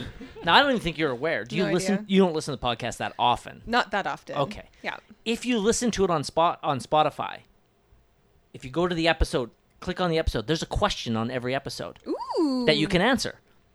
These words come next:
Speaker 2: And I've been begging people to answer, and we finally got one. It was on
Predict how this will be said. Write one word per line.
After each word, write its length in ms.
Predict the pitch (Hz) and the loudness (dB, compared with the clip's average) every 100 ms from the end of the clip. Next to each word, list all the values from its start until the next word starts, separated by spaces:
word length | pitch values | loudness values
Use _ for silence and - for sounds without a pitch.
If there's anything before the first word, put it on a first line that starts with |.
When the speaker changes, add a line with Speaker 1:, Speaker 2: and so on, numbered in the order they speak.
| _ - | _ -4
Speaker 2:
And 120 | 160 | 0
I've 100 | 160 | 2
been 100 | 170 | 2
begging 360 | 147 208 220 214 | 4 4 4 2
people 320 | 160 139 135 | 2 0 -2
to 120 | - | -4
answer, 320 | 156 196 - 110 | -4 -4 -6 -4
and 100 | 180 | -4
we 60 | |
finally 360 | 185 208 208 190 | 0 2 2 4
got 240 | 190 180 | 4 4
one. 140 | 104 - _ _ _ _ _ _ _ - | 0 -14 _ _ _ _ _ _ _ -8
It 120 | 170 | -6
was 180 | 165 147 | -6 -6
on 340 | 156 165 160 | -6 -6 -10